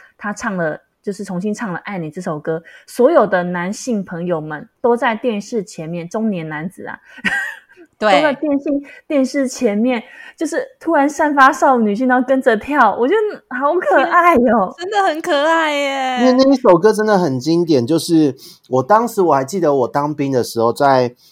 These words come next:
Speaker 3: 有一次就是大家，大家留守在营中，因为那个时候就是很闲嘛，然后那个营长就是，呃，我们的那个连长就是说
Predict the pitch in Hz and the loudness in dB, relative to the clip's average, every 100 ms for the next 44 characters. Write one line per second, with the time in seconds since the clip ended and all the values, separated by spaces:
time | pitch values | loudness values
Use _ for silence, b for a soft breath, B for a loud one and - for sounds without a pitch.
0 | b - 123 127 147 190 165 165 165 151 | b -2 2 2 0 -2 2 2 2 4
1 | 135 139 147 - 151 151 135 127 127 113 | 6 6 4 4 6 6 6 4 4 2
2 | 127 110 117 113 123 131 143 139 135 127 | 0 -2 -4 -2 -2 0 -2 -2 -2 -2
3 | 131 123 127 - 127 113 - _ _ _ | -2 0 -2 -4 -2 -2 -4 _ _ _
4 | 123 117 - 120 117 131 107 101 117 127 | -4 -4 -2 -2 2 2 2 2 2 2
5 | 143 139 123 120 107 127 143 135 110 101 | 2 2 2 0 0 -4 0 0 0 -4
6 | 101 131 123 139 131 151 127 120 117 123 | -6 -6 -6 -10 -6 -2 0 0 -2 -2
7 | 127 143 135 113 117 131 123 101 120 123 | 0 0 0 0 0 -2 -2 -2 -6 -6
8 | 127 117 120 | -2 -2 -2